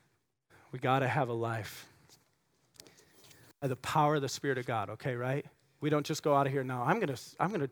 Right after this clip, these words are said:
go work harder to live a life that ripple effects out among unbelievers." No, no. "God, would your Spirit work in such a way in my life that your Son becomes a fragrance that emanates from me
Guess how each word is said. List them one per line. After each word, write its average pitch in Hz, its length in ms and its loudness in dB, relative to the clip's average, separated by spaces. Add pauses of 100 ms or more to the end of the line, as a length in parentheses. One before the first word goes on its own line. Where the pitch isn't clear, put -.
go 143 200 2
work 151 260 0
harder 135 240 2
to 151 80 4
live 143 160 4
a 170 60 6
life 139 240 4
that 156 100 2
ripple 139 240 0
effects 165 320 2
out 175 100 4
among 190 220 0
unbelievers." 208 460 -2
No, 170 120 4
no. 127 200 2 (680)
"God, 160 360 12
would 147 180 -2
your 143 160 0
Spirit 165 640 4
work 139 300 0
in 131 80 -6
such 139 300 -4
a 147 40 2
way 143 120 4
in 135 80 2
my 135 160 2
life 113 460 -4 (2500)
that 135 140 0
your 139 120 0
Son 131 680 0 (1120)
becomes 135 400 -4
a 123 80 -2
fragrance 143 800 0
that 135 220 -2
emanates 127 520 -6
from 117 320 -10
me 104 240 -12